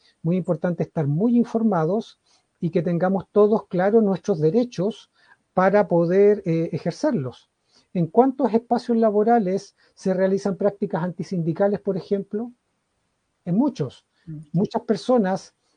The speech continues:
Speaker 1: sienten que no tienen el derecho de unirse. De hecho, en algunos lugares, cuando alguien quiere organizarse en un sindicato, les dicen que están tratando de morder la mano de quien les da de comer.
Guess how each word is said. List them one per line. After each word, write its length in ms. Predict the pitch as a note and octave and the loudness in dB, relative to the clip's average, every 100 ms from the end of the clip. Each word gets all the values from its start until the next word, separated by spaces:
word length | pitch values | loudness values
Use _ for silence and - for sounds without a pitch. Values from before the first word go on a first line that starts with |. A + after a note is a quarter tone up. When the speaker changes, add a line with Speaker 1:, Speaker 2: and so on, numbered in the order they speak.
| _ | _
Speaker 1:
sienten 420 | - G#3 A3+ A3+ F3+ | -4 2 2 2 0
que 140 | F3 | 0
no 120 | E3 | 0
tienen 300 | D#3+ B3 C4 | 2 2 2
el 140 | B3 A#3 | 2 2
derecho 360 | A#3+ B3 - | 2 0 0
de 80 | A3+ | 0
unirse. 600 | B3+ C4+ D#3+ - C3 A2+ _ _ _ _ _ - | 2 2 2 -6 -16 -16 _ _ _ _ _ -8
De 160 | D3 | 0
hecho, 200 | G#3+ A#3 | 0 2
en 80 | G#3+ | -2
algunos 360 | G3 F#3 G#3 G3+ | 0 0 2 2
lugares, 600 | G3 F#3+ A#3+ G#3+ G3 G3+ | 0 2 2 2 0 -2
cuando 280 | E3+ D#3+ E3 | -4 -2 0
alguien 380 | G3 G#3 G#3+ - | 0 -2 -4 -6
quiere 220 | - G3 | -2 0
organizarse 680 | G#3 F#3+ F3+ D#3+ G3 G3 G#3 | 2 0 -4 -2 -4 -2 -2
en 100 | F#3+ | -2
un 100 | F3 | -4
sindicato, 720 | - E3+ D#3+ D#3 G#3+ A#3 A#3+ A3 | -6 -6 -4 0 0 0 -2 -2
les 180 | F#3 | -4
dicen 360 | D#3 G3+ - A3 | -2 -4 -2 -2
que 100 | G3+ | -2
están 240 | - G#3 | -4 -4
tratando 400 | G3 F#3+ G3+ G3 | -2 -6 -4 -4
de 80 | F#3+ | -4
morder 400 | F3+ E3+ E3+ G3+ | -4 -2 0 0
la 140 | F#3 E3+ | 0 -2
mano 300 | G3 A#3 A#3 | 0 2 2
de 100 | G3+ | 2
quien 160 | G3+ | -2
les 80 | F3 | -2
da 120 | F3+ | -2
de 120 | F3+ | -2
comer. 340 | E3+ F3+ B3+ | -2 0 0